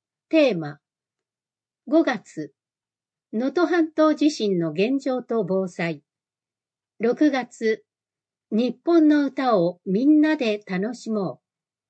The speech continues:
う。七月、世界遺産登録五周年、藤井寺の古墳を知ろう。九月、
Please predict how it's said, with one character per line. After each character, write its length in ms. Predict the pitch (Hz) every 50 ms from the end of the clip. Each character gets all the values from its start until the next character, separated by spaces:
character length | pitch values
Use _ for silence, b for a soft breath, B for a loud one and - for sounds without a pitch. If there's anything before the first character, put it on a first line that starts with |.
| _ _ _ _ _ _ _ _ _ _ _ _ _ _
う。 20 | -
七 240 | - - - 311
月、 560 | 302 285 269 254 254 - 240 226 226 220 - _ _ _ _ _ _ _ _ _ _ _ _ _ _ _ _
世 240 | _ - 294 285 294
界 340 | - 349 359 359 339 311
遺 40 | 311
産 320 | 302 - 311 311 311 285 277
登 240 | - 294 285 262 220
録 260 | 190 180 - 185 165
五 140 | 156 202 214
周 320 | 208 - - 320 311 269
年、 280 | 208 170 156 147 135 135 - _ _ _ _ _ _ _
藤 360 | - 285 285 - 349 359 339
井 40 | 311
寺 240 | - 240 220 190 175
の 160 | 170 151 147
古 200 | 147 - 196 190
墳 320 | 180 - 339 349 330 311 294
を 120 | 277 247
知 220 | 226 - - 233 202
ろ 300 | 208 202 175 131 131 _
う。 40 | _ _ _ _ _ _ _ _ _ _ _ _ _ _ _ _ _ _ _ _ _ _ _ _ _ _ _ _ _ _ _ _ _
九 140 | - 339 320
月、 500 | - 233 196 - - - - 156 135 -